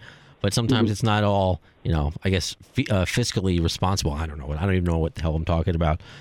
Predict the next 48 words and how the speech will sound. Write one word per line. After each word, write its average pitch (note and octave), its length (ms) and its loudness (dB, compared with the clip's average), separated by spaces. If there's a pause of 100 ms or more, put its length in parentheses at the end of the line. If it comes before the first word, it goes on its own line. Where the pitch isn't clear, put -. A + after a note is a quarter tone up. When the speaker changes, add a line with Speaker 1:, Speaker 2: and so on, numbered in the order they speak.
(220)
Speaker 1:
Uh, G2 260 2
but G#2+ 260 0
I, A#2 240 2
I A#2+ 100 2
just B2+ 200 0
can't, B2+ 280 -2
I, G#2+ 220 2
I'm C#3+ 100 2
so D3 220 0
excited B2 420 0
for - 80 0
you. F#2 140 4
And G#2 80 2
I'm C3 100 2
so D#3+ 220 2
excited A#2+ 380 2
for G#2 80 0
you G2+ 160 4
and F2+ 80 4
happy F#2+ 260 4
for - 140 -2
you. G2 200 2
And, E2 180 -2 (500)
you G#3+ 80 2
Speaker 2:
Can G#3 80 0
Speaker 1:
know, G3 260 4
Speaker 2:
I - 60 2
tell G#3+ 100 2
you G#3+ 80 2
Speaker 1:
uh, - 80 -6
Speaker 2:
something, F#3+ 180 6
man? F#3+ 320 2
Speaker 1:
sure, E3 220 6
Speaker 2:
Um, E3 120 4
um, D#3 200 6
Speaker 1:
please. D3+ 220 4
Speaker 2:
some G#3 140 6
of, G#3+ 100 2 (320)
some A#3+ 120 4
of A#3+ 60 8
my G3+ 160 6
days E3+ 400 6
have D#3 140 2
been C#3 180 6
really D#3+ 220 6
down D3 380 6
and C3 160 6
bad, C#3 340 6